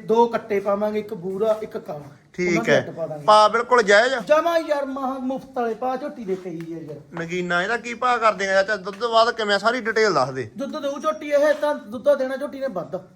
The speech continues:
Speaker 2: ਠੀਕ ਹੈ।
Speaker 1: ਪਰ ਆਪਾਂ ਸੋਲਾਂ ਕਿਲੋ ਕਹਿ ਕੇ ਦੇਵਾਂਗੇ, ਹੁਣ ਤੇਰਾਂ ਕਿਲੋ ਬੋਲੀ ਤੋਂ ਸਟਾਰਟ ਆ।
Speaker 2: ਠੀਕ ਹੈ।
Speaker 1: ਹੂੰ।
Speaker 2: ਲੇਵਾ ਦੇਖ
Speaker 1: ਤੋਰ
Speaker 2: ਸਕਦੇ ਹੋ।
Speaker 1: ਦਿਖਾਈ ਦੀ ਬਣਾ।
Speaker 2: ਥਣ ਥੁਣ ਪੂਰਾ ਐਂ ਆ ਗਿਆ ਗੈਪ ਤੇ।
Speaker 1: ਹਾਂ, ਹਾਂ, ਹਾਂ। ਅਸਲ
Speaker 2: ਦੇਖੋ।
Speaker 1: ਝੋਟੀ ਆ, ਅਸਲ, ਅਸਲ,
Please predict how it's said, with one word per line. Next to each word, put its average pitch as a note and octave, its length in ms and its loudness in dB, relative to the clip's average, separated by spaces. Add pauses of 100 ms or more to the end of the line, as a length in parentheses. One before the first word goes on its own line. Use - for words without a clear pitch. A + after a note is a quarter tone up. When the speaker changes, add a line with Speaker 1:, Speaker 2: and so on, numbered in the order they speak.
(140)
Speaker 2:
ਠੀਕ D3+ 260 -4
ਹੈ। C3 220 0 (100)
Speaker 1:
ਪਰ A#3+ 80 2
ਆਪਾਂ B3 240 2
ਸੋਲਾਂ A3 260 -4
ਕਿਲੋ G3+ 240 -8
ਕਹਿ G3 100 -6
ਕੇ A#3 100 -8
ਦੇਵਾਂਗੇ, A#3+ 280 -6
ਹੁਣ A#3 140 -4
ਤੇਰਾਂ G#3+ 340 -2
ਕਿਲੋ G#3+ 320 -8
ਬੋਲੀ G3 280 -2
ਤੋਂ B3 100 -10
ਸਟਾਰਟ F3+ 320 -6
ਆ। - 40 -18 (220)
Speaker 2:
ਠੀਕ E3+ 320 -2
ਹੈ। C3 260 -2 (300)
Speaker 1:
ਹੂੰ। C#3+ 320 -10 (640)
Speaker 2:
ਲੇਵਾ D3 320 0
ਦੇਖ C#3 160 0
Speaker 1:
ਤੋਰ C4 140 6
Speaker 2:
ਸਕਦੇ D3 200 0
ਹੋ। - 60 -2
Speaker 1:
ਦਿਖਾਈ C#4 180 -2
ਦੀ C#4 120 -6
ਬਣਾ। C#4 120 -4 (680)
Speaker 2:
ਥਣ D3+ 180 4
ਥੁਣ E3 220 -6
ਪੂਰਾ F3 320 0
ਐਂ F3 100 2
ਆ C#3+ 140 4
ਗਿਆ C3+ 120 2
ਗੈਪ D3 280 2
ਤੇ। D3+ 340 0
Speaker 1:
ਹਾਂ, G3+ 220 0
ਹਾਂ, F3 180 -2
ਹਾਂ। - 1120 -8
ਅਸਲ C#4 140 -2
Speaker 2:
ਦੇਖੋ। - 280 -4
Speaker 1:
ਝੋਟੀ A#3+ 100 -6
ਆ, A#3+ 180 -4
ਅਸਲ, A3 180 -10 (160)
ਅਸਲ, A3 140 -10